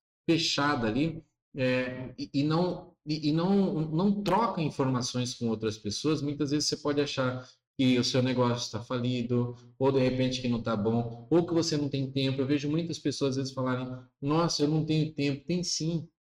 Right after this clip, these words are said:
O que tá faltando é prioridade. Tem muita gente aí que faz muito mais coisas e tem tempo. Então,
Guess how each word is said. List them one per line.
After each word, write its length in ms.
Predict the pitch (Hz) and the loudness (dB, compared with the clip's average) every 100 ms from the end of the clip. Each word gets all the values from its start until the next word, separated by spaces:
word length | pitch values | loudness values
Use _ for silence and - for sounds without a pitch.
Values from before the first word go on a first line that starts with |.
| _ _ | _ _
O 80 | 120 | -4
que 80 | 143 | -2
tá 140 | 151 | -4
faltando 340 | 143 135 143 147 | 0 0 2 0
é 60 | |
prioridade. 800 | - 151 156 156 127 143 120 98 | 2 2 4 2 0 -2 -4 -4
Tem 100 | 147 | -2
muita 400 | 143 160 202 190 | 2 4 4 2
gente 400 | 127 127 156 - | 0 -2 -2 -2
aí 160 | 131 139 | -2 -2
que 80 | - | -4
faz 280 | 135 135 127 | -2 0 0
muito 500 | 131 151 220 214 160 | 2 4 2 2 0
mais 380 | 135 123 123 | 0 -2 -4
coisas 760 | - 131 170 175 117 - - - - | -4 0 0 0 -4 -6 -10 -10 -6
e 80 | |
tem 240 | 165 180 202 | -2 0 2
tempo. 480 | 202 202 - - - _ _ _ - | 2 2 0 -8 -14 _ _ _ -8
Então, 480 | 123 139 180 170 | -4 0 0 -2